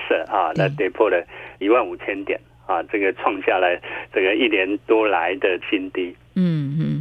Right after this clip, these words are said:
Speaker 2: 嗯。
Speaker 1: 好，那我们如果看到这个报道哈，那也注意到在一月二十九日啊，香港法院对这个恒大啊，
Speaker 2: 嗯。
Speaker 1: 下了一个这个清盘令。
Speaker 2: 对，就清算。
Speaker 1: 好，那
Speaker 2: 嗯哼。
Speaker 1: 在这个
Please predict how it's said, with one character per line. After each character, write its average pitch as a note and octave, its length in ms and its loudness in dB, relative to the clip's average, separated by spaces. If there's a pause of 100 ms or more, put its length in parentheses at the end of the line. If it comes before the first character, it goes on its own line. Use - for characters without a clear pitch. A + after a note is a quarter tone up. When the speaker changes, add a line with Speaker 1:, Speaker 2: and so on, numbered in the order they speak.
Speaker 2:
嗯。 E3+ 80 2
Speaker 1:
好， E3+ 80 4
那 C3+ 260 4 (440)
我 C#3+ 160 0
们 D#3+ 180 4
如 F3+ 140 2
果 C#3+ 220 2
看 D3 280 -2
到 C#3+ 140 4
这 B2+ 100 -4
个 A#2 80 2
报 B2+ 240 0
道 E2+ 300 -4
哈， F#2 360 -2
那 G#2 220 2
也 F#2 320 -2
注 A2 140 2
意 G#2 80 2
到 F#2+ 280 0 (460)
在 G2 560 2 (100)
一 B2+ 140 0
月 B2+ 180 4
二 B2+ 220 0
十 A2+ 160 -10
九 F2 240 -2
日 G2+ 400 0
啊， F#2 400 -2
香 C3 160 0
港 A#2 220 0
法 F#2 240 0
院 G#2 320 2
对 G2+ 260 0
这 G2 140 -4
个 F#2+ 140 0
恒 G2+ 340 -2
大 - 200 2 (440)
啊， F#3 160 -2
Speaker 2:
嗯。 D#3 200 2
Speaker 1:
下 C#3 180 4
了 F2+ 200 -6
一 F#2+ 80 -10
个 F#2+ 240 -4
这 F#2+ 160 -6
个 F2+ 220 2 (120)
清 A#2 200 -2
盘 F2+ 160 -2 (100)
令。 G#2 140 -2 (280)
Speaker 2:
对， D3 140 -4
就 C#3 160 -8
清 E3 220 -2
算。 - 0 -
Speaker 1:
好， G3+ 400 0
那 - 60 -4
Speaker 2:
嗯 F3+ 100 -4
哼。 E3+ 180 -4 (240)
Speaker 1:
在 C#3+ 220 4
这 D3+ 120 0
个 C#3 120 2